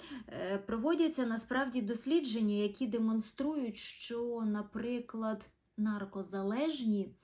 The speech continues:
мають у перинатальній карті дуже часто, ну, переважна більшість наркозалежних, кесарів розтин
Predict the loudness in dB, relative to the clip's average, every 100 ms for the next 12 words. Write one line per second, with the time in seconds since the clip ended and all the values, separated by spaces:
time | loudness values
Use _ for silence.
0 | -20 -20 -6 2 4 6 4 2 0 -4
1 | -16 _ -4 -4 -2 -2 0 0 0 -2
2 | -4 -4 -8 -12 -6 -2 0 -2 -4 -4
3 | -6 -16 _ _ _ _ _ _ _ -20
4 | -20 -14 -4 0 0 -2 -8 -6 0 0
5 | 0 -4 -6 -8 -14 -20 -2 0 2 2
6 | 2 2 0 -2 -4 0 0 0 -4 -6
7 | -6 -6 -8 -8 -8 -8 -8 -10 -10 -14
8 | _ -8 -6 -2 -2 -2 -4 -4 -6 -10
9 | -10 -10